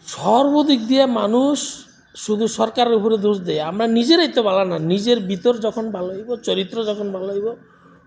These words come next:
মন মানসিকতা যখন ভালো হইব, তখন প্রত্যেকটা মানুষ যখন বুঝবে যে আমার ভিতরে গলদ আছে, আমার ভিতরে ভুল আছে, নিজেকে নিয়ে যখন সমালোচনা করতে পারবো, নিজের ভুলটি যখন নিজে তুলে ধরতে পারবো,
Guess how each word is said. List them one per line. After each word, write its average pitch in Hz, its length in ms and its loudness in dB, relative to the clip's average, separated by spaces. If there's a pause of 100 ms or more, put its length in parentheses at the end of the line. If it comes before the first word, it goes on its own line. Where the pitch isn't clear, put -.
মন 202 220 2
মানসিকতা 233 540 2
যখন 214 320 -2
ভালো 190 220 -2
হইব, 214 300 -4 (880)
তখন 240 560 2
প্রত্যেকটা 220 480 0
মানুষ 185 420 2
যখন 208 280 2
বুঝবে 196 440 2
যে 220 140 0
আমার 190 340 0
ভিতরে 190 280 -4
গলদ 208 340 2
আছে, 196 220 0
আমার 180 180 -2
ভিতরে 180 220 -8
ভুল 175 280 -2
আছে, 247 340 -2 (680)
নিজেকে 240 460 4
নিয়ে 269 200 6
যখন 226 260 0
সমালোচনা 240 540 2
করতে 214 320 -6
পারবো, 220 280 0
নিজের 214 580 2
ভুলটি 214 380 0
যখন 214 300 -2
নিজে 208 260 -2
তুলে 247 280 2
ধরতে 240 260 -2
পারবো, 240 320 -4